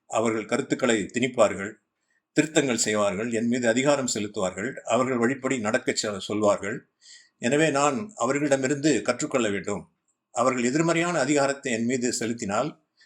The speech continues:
அது அவர்களுடைய பண்பு நலன் மற்றும் நடத்தையாகும். நான் அடிமையாக கூடாது அல்லவா? நான் சுயமரியாதை உள்ளவன். புத்தியை இழந்து விடக்கூடாது.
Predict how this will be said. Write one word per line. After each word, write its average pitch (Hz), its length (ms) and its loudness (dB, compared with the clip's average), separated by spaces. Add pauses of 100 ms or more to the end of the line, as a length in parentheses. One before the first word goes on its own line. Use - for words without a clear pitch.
(200)
அது 120 220 0
அவர்களுடைய 156 600 4
பண்பு 135 280 2
நலன் 107 380 0
மற்றும் 113 360 -2
நடத்தையாகும். 110 540 -2 (1120)
நான் 143 260 4
அடிமையாக 156 560 2
கூடாது 101 320 2
அல்லவா? 90 440 -2 (180)
நான் 113 260 0
சுயமரியாதை 147 600 4
உள்ளவன். 110 380 0 (680)
புத்தியை 135 640 2
இழந்து 123 340 0
விடக்கூடாது. 92 680 0